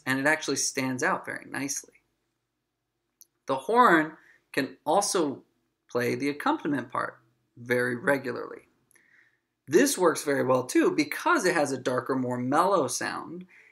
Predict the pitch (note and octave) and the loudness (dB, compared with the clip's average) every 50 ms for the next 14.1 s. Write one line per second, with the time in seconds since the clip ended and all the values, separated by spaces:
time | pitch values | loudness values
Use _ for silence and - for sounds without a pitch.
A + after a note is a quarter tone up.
0 | _ - - C#3+ D#3 D#3+ F#3 F#3+ F#3 - - F3 E3+ D3+ C#3 B2+ - - _ _ | _ 0 2 4 6 6 6 4 4 2 0 2 2 2 0 -2 -6 -12 _ _
1 | _ - - - D#3+ D#3+ F#3+ A3 A3 - - D3+ C3+ B2+ C3 B2+ - - - _ | _ -12 -4 0 4 4 4 4 2 0 0 0 2 2 -2 -2 -6 -12 -12 _
2 | - B2 B2+ B2+ A#2 A2+ A#2 - - - - - - A3 A#3+ G3+ C#3+ B2+ B2+ A#2+ | -10 -8 -4 -2 -2 -4 -4 -8 -12 -12 -6 -4 -2 0 2 2 0 0 -2 -6
3 | - - - G#2+ G#2+ G#2+ - F#3 F#3 - - _ _ - - - _ - C3+ C#3 | -8 -8 -10 -10 -10 -10 -10 -10 -12 -14 -16 _ _ -20 -20 -14 _ -2 0 0
4 | A#2+ C3 C3 C3+ C#3 C#3+ C3+ C3 B2 B2 B2+ B2+ A#2+ B2+ C3+ D3+ G#3 B3+ C4 F#3 | 2 0 0 0 0 0 0 -2 -4 -6 -8 -10 -6 0 2 4 6 6 6 4
5 | D3+ E3 F#3 F#3 - _ _ _ _ _ - - - C#3+ C3+ B2+ - - _ _ | 2 0 -4 -6 -10 _ _ _ _ _ -8 -2 0 0 0 0 -2 -6 _ _
6 | _ _ _ _ - - C3+ B2 B2 B2 A#2+ - B2 A#2+ B2 B2+ D3 D3 - - | _ _ _ _ -6 -2 0 2 2 2 0 0 2 2 4 2 2 2 -2 -8
7 | - - - B2 A#2+ B2 C3 C3 B2+ B2 B2 A#2+ B2 B2 B2 A#2+ A2+ - - - | -18 -16 -14 -8 -2 0 2 4 6 6 6 6 4 0 -2 -2 -4 -4 -8 -16
8 | _ _ _ - - - E4+ E4 - - - - - - _ _ _ _ _ _ | _ _ _ -8 -4 -4 -4 -4 -6 -8 -10 -12 -14 -18 _ _ _ _ _ _
9 | _ _ _ _ _ D4+ D4+ D#4 D#4 _ _ _ _ _ _ _ _ _ _ _ | _ _ _ _ _ _ _ -20 _ _ _ _ _ _ _ _ _ _ _ _
10 | _ _ _ _ _ - C#3 C3+ - - - - - A3+ C4 D4 D#4 D4+ B3+ A#3 | _ _ _ _ _ -6 -6 -6 -6 -8 -12 -10 -6 -2 0 2 2 2 4 4
11 | A3 F3 D3+ C3+ B2+ B2+ - - - - F3+ F#3 _ _ _ _ _ - C#3 B2+ | 4 4 4 4 0 -2 -4 -6 -10 -14 -16 -20 _ _ _ _ _ -2 0 2
12 | D3 E3+ F3 F3 E3+ E3+ E3+ D#3 - C3 C#3 C#3 C3+ C3 B2+ B2 C3+ C3+ C3+ C#3 | 4 6 8 8 8 8 6 2 -2 0 2 2 2 0 -2 -4 0 2 2 2
13 | C3+ - B2 B2 B2 A#2 A#2 C3 C#3+ C3+ B2 - G#2 A2 - - - - - - | 2 0 -4 -6 -6 -4 0 0 2 0 0 -6 -8 -12 -12 -14 -14 -16 -20 -20
14 | - | -20